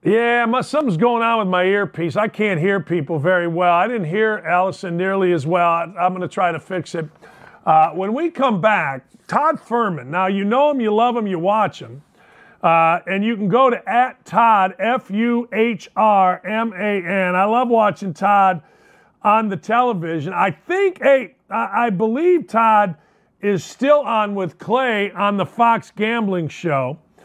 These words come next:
Uh, Todd is one of those guys that has a great opinion. Todd's not afraid to share the opinion, and I'm a big fan of Todd. He's gonna join us when we come back. I'm gonna try to fix this earpiece 'cause I,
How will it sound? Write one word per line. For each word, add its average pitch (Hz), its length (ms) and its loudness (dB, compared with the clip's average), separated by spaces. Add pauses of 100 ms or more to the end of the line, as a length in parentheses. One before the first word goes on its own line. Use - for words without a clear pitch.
(340)
Uh, 175 280 2
Todd 254 400 0
is 196 120 -2
one 247 160 0
of 240 80 2
those 226 220 2
guys 202 400 2
that 180 100 -2
has 175 180 0
a 165 40 -6
great 214 300 0
opinion. 180 480 -4
Todd's 156 320 0
not 220 200 2
afraid 208 280 -2
to 170 80 -2
share 190 280 0
the 185 120 0
opinion, 185 420 -2
and 208 80 0
I'm 233 180 2
a 226 40 2
big 240 200 0
fan 240 260 -2
of 175 100 -2
Todd. 139 280 -2 (1300)
He's 233 220 0
gonna 262 180 0
join 226 360 0
us 202 340 -2
when 202 260 -4
we 220 160 0
come 185 280 -2
back. 196 280 0
I'm 247 180 -2
gonna 330 140 -4
try 254 200 2
to 214 80 -4
fix - 340 -4
this 202 240 -4
earpiece 185 540 -2
'cause 180 200 -6
I, 240 180 0